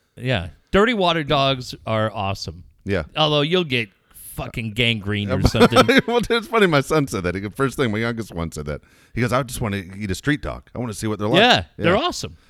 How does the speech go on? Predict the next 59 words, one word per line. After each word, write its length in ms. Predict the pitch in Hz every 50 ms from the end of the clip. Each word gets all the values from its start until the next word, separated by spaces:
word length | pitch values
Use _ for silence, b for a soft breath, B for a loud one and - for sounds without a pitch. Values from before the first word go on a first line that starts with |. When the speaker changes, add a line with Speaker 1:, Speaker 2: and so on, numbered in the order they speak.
| b b b
Speaker 1:
I 120 | 147 151 165
mean, 220 | 170 165 165 170
Speaker 2:
Yeah. 100 | 175 180
Speaker 1:
it's 120 | 175 156
just 300 | - 220 208 - - - b b b b
Speaker 2:
Central 320 | - - 156 147 - 147 123
Park. 300 | - 117 104 104 101 -
They've 120 | 110 98
talked 200 | - 104 101 -
about 140 | - 90 -
Central 220 | - 82 - 87
Park. 260 | - - 80 78 78 -
They 80 | 92
also 180 | 92 - - 95
talk 180 | - 92 90
about 200 | 85 85 85 69
renting 240 | 80 87 85 85 80 69
bikes 400 | 71 69 71 73 - - - 80
and 80 | 71
doing 120 | 67 71 71
the 80 | 71
whole 120 | 67 69 64
damn 240 | 62 65 65 65
deal. 140 | 120 67 65
But 80 | 62 -
Speaker 1:
Central 280 | - 247 240 - 254
Park's 320 | 185 - 202 214 185 - -
really 180 | 190 175 170 151
cool. 260 | - - 190 170 143
Where, 280 | 135 156 156 156 147 147
where 420 | - 151 143 151 143 139 139 135
what 220 | - 131 131 139 139
I 100 | 147 165
like 300 | 170 151 139 127 127 127
is 360 | 120 113 107 104 - - - _ -
if 200 | 127 110 - 123
you 80 | 110
go 160 | 113 127 131
the 140 | 120 110 107
ro-, 220 | 107 117 120 117 -
one 260 | 120 120 123 120 113 107
area, 320 | 107 117 123 113 92 92
which 220 | 92 101 104 -
is 260 | 120 104 98 92 - - -
a 80 | 117 110
pretty 280 | - - 190 190 175
amazing 520 | 117 101 104 104 101 104 101 - 92 85 85
area. 260 | 95 110 113 92 87
I 40 | 90
know 140 | 98 107 120
you're 180 | 117 104 107 95
not 160 | 85 85 82
a 40 | 80
Beatles 480 | 73 87 90 104 123 107 90 82 - -
guy, 240 | - 76 - - 76 _
but 200 | - 98 95 -
you 60 | 175 175
can 200 | - 196 147 123
stand, 800 | - - - - 127 120 135 147 143 113 95 90 90 87 87